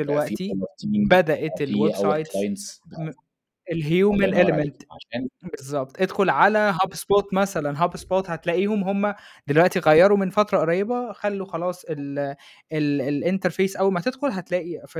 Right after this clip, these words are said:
Speaker 1: سوري، ويب-، ال-، الويب سايت بتاع HubSpot أول ما هتدخل هتلاقي،
Speaker 2: يا ادمين.
Speaker 1: آآ، آآ،
Speaker 2: مم.
Speaker 1: بنت ب-، بتقلّب في اللابتوب أو كده.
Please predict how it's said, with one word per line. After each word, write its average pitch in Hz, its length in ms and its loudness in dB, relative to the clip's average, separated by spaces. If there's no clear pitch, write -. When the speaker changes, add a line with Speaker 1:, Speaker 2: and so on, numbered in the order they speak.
Speaker 1:
سوري، 156 240 -4
ويب-، 156 300 -4
ال-، 131 500 -8
الويب 160 180 0
سايت 180 220 -4
بتاع 147 440 -2
HubSpot 160 360 -8
أول 196 200 -2
ما 190 120 -6
هتدخل 254 360 -2
هتلاقي، 160 520 0
Speaker 2:
يا 196 120 -4
ادمين. 196 240 -2
Speaker 1:
آآ، 143 640 0
آآ، 139 200 -4
Speaker 2:
مم. 110 400 -10
Speaker 1:
بنت 185 320 2
ب-، 151 60 -4
بتقلّب 165 400 -2
في - 80 -10
اللابتوب 160 380 0
أو 143 180 -2
كده. 131 260 -4